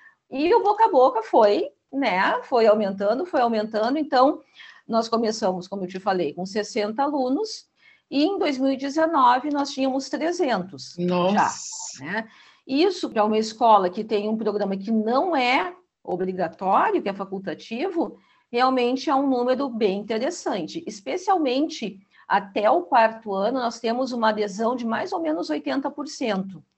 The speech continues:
Speaker 1: né? Inclusive, nós temos, ah, reuniões de pais, como eu te falei, periódicas, e se nós percebemos que o aluno,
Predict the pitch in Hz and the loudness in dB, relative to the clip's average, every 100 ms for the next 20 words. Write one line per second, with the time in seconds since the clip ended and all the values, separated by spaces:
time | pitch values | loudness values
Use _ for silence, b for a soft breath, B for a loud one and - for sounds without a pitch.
0 | _ 127 120 139 190 b b b 220 226 | _ -20 -16 -12 -14 b b b -4 -2
1 | 247 208 277 285 277 226 214 - - 240 | -4 0 0 0 0 0 -2 -6 -6 -4
2 | 226 226 b b b 196 196 196 226 220 | -4 -6 b b b -2 -2 0 0 0
3 | 196 202 226 214 185 185 220 208 180 185 | 0 0 0 -4 2 2 2 -2 -6 -6
4 | 185 175 190 226 220 175 156 180 240 247 | -4 -2 0 -2 -4 -6 0 2 4 2
5 | 226 185 - b b b - 220 220 208 | -2 -4 -6 b b b -8 -6 -2 0
6 | 269 - - 269 277 220 214 214 - 226 | 0 -2 -8 -4 -4 0 0 0 -8 -4
7 | 226 208 208 185 175 | -2 -2 -2 -4 -8